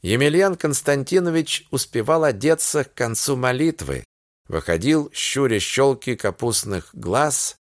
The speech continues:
по-архирейски вытягивал мясистую голую руку. Дети подходили поочерёдно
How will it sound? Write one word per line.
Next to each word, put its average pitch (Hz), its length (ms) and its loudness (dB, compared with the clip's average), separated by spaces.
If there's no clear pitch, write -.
по-архирейски 151 1160 0
вытягивал 131 880 0
мясистую 110 760 -2
голую 104 440 2
руку. 71 520 -8
Дети 175 380 4
подходили 147 640 0
поочерёдно 135 920 0